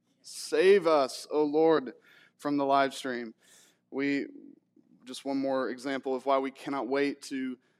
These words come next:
physically be here, but I will say this is a sacrifice worth making so that when we gather, we can be sure that we're doing so responsibly, reasonably, and safely. I had Avery read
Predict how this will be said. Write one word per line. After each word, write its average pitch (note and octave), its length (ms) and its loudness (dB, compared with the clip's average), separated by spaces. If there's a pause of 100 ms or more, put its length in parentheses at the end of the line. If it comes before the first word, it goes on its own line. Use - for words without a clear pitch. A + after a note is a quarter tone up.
(200)
physically D3 440 -2
be C#3+ 220 2
here, C#3+ 260 0
but C#3+ 540 2
I C3+ 100 0
will D3+ 240 2
say D3+ 360 2 (160)
this D3 340 -4
is C#3+ 560 -4
a C#3+ 40 -4
sacrifice E3 760 2
worth F#3 560 2
making D3+ 800 -4 (200)
so - 160 -6
that C3+ 120 2
when C3+ 360 -2
we D#3 100 2
gather, C#3+ 320 2
we C3+ 140 -4
can C3 360 -4
be C3+ 160 -4
sure D3 180 -6
that C#3 100 -2
we're C3+ 140 -6
doing C3+ 260 -6
so C3+ 160 -6
responsibly, C3+ 800 -4
reasonably, C3+ 720 -6 (360)
and B2+ 280 -4
safely. A#2+ 720 -4 (1500)
I C#3+ 80 -2
had E3 400 4
Avery D#3+ 340 4
read D3 500 2